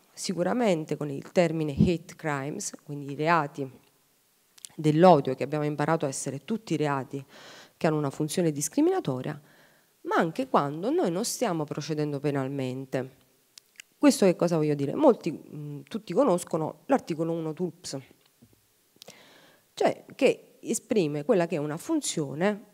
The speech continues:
degli ufficiali di pubblica sicurezza, che è la composizione bonaria dei conflitti. Cioè, voi sapete che quando litigate con il vicino di casa,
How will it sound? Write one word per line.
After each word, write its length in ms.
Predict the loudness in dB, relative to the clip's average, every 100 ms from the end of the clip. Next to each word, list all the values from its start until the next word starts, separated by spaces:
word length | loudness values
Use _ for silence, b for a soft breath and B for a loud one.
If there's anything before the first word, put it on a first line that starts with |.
| -2
degli 180 | 0 0
ufficiali 440 | -4 -4 -2 -2
di 120 | -4
pubblica 400 | -4 -4 -4 -4
sicurezza, 800 | -4 -6 -4 -4 -6 -6 -4 -6 -6
che 120 | 0
è 40 | 0
la 200 | 0 -2
composizione 840 | 0 0 -2 -6 -8 -10 -10 -10
bonaria 460 | -2 -2 -2 -6 -8
dei 120 | -6 -4
conflitti. 560 | -6 -8 -12 -10 -10
Cioè, 160 | -4 0
voi 160 | 0
sapete 420 | 0 -2 -2 -4 -6
che 160 | -8
quando 340 | 0 2 2 -2
litigate 800 | -6 -6 -4 -2 -2 -4 -8 -4
con 200 | -2 -2
il 100 | -4
vicino 400 | -8 -6 -4 -2
di 100 | -4
casa, 580 | -4 -4 -6 -4 -4